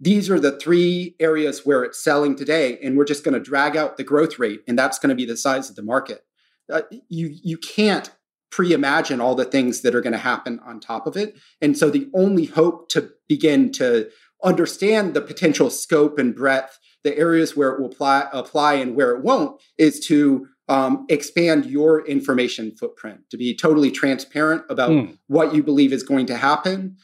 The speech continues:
Speaker 1: And, and so we publish blogs, we publish white papers, we talk on podcasts, we have our own podcast. It's F Y I for your innovation. You should listen to it. Uh,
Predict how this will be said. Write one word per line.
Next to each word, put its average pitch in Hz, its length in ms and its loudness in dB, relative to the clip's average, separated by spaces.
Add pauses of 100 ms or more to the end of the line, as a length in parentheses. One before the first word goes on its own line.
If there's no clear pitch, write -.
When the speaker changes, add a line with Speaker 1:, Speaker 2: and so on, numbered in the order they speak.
(180)
Speaker 1:
And, 139 200 6
and 139 160 0
so 143 140 2
we 143 360 2
publish 135 340 -2
blogs, 165 400 -2
we 120 80 -6
publish 120 340 -8
white 160 180 2
papers, 147 480 -2
we 113 140 -14
talk 113 260 -4
on 113 140 -6
podcasts, 151 720 -4 (300)
we 135 140 4
have 127 140 -2
our 131 140 0
own 202 200 2
podcast. 160 720 -4 (280)
It's - 280 -6
F 143 180 -2
Y 143 220 0
I 143 240 2
for 139 260 0
your 139 180 2
innovation. 131 560 -6
You 120 80 -12
should 113 200 -14
listen 147 320 -2
to 170 100 -4
it. 175 140 -8 (240)
Uh, 139 180 0